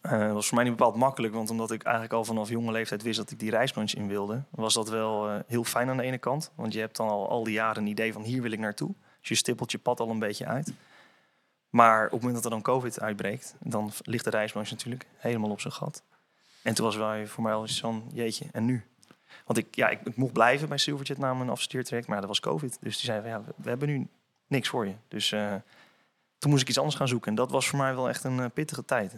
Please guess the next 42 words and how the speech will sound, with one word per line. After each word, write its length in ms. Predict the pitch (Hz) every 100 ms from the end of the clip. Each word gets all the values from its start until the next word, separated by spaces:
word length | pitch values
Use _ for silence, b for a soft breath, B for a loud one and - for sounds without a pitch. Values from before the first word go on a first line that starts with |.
| - 120
Ik 140 | 110
wist 180 | 120 -
niet 220 | 135 - -
welke 160 | 117 123
kant 180 | 147 143
ik 100 | 131
op 120 | 135
moest. 360 | 131 170 - - b b b b b _ _ _ _
Ja, 160 | - 110
omdat 240 | 117 117 131
ik 80 | 123
dus 180 | 117 -
zo 340 | 131 127 117
erg 180 | 117 113
al 60 | 120
in 60 |
mijn 100 | 113
hoofd 120 | 120 120
had 100 | -
zitten, 260 | 117 -
"Ik 120 | 117 -
ga 80 |
die 120 | 110 110
reisbranche 480 | 135 135 104 98
in." 100 | 98
Dus 80 | 110
dat 120 | 117
was 140 | 127 135
wel 200 | 139 139
een, 100 | 139
eh, 260 | 135 131 131 B B B B -
ja, 120 | 139
wat 120 | 107
lastiger 340 | 117 - - 92
jaar. 220 | 101 127
Maar 100 | 120
goed, 200 | - 117 -
hebben 140 | 120
we 60 | 123
ook 60 | 110
weer 100 | 110
overleefd. 380 | 104 107 113